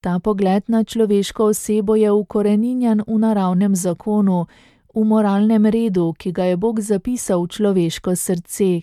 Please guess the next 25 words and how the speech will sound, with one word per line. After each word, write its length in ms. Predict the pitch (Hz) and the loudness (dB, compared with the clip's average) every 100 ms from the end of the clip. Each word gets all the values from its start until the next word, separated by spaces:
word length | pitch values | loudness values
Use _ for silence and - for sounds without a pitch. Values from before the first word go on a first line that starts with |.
| - | -4
katerega 680 | 180 175 196 190 180 180 175 | -6 -2 -2 -2 -2 0 0
najgloblje 600 | 202 208 208 220 214 202 | 2 2 2 2 2 0
resnice 680 | 185 - 226 247 - 220 202 | 0 -2 -4 -4 -2 -2 0
so 200 | - 202 | -2 -2
osvetljene 720 | 196 202 190 208 226 240 208 | -2 -2 -4 -2 -2 0 0
s 120 | - | -2
Kristusovim 800 | - 233 214 190 175 185 180 180 | -6 -8 -6 -6 -2 0 2 2
evangelijem. 960 | 180 180 180 185 196 170 165 165 160 156 _ _ _ _ - | 2 2 2 2 2 2 0 0 -2 -4 _ _ _ _ -6
V 120 | 190 | -4
tem 300 | 180 202 208 | 0 0 0
smislu 560 | - 196 202 - 214 196 | 0 0 0 0 -2 -2
se 300 | - 190 185 | 0 -2 0
pristen 480 | 208 220 - 214 | -4 -4 0 0
človeški 600 | 214 226 214 208 208 - 214 | 0 0 0 0 0 -2 0
razcvet 680 | 208 - - 185 190 202 208 | 0 -2 -6 -2 0 -2 -2
vidi 300 | 214 214 226 | -4 -4 -4
takrat, 600 | 196 175 208 175 185 - - | -2 -2 -2 -2 -2 -4 -8
ko 120 | 185 | -6
posamezniki 880 | 170 190 - 175 175 196 208 214 220 | -2 -4 -2 0 0 2 2 2 0
živijo 440 | 190 190 180 175 165 | 0 0 0 0 -2
kreposno 840 | 180 170 - 240 226 226 202 190 | -4 -4 -2 -2 -2 0 0 0
in 180 | 214 208 | 0 2
v 140 | 208 202 | 2 0
zdravih 540 | 202 185 175 202 180 | 0 -2 0 -2 -6
skupnostih, 920 | - 226 214 208 190 - 185 175 - | -8 -8 -4 -2 -2 -2 -2 -2 -4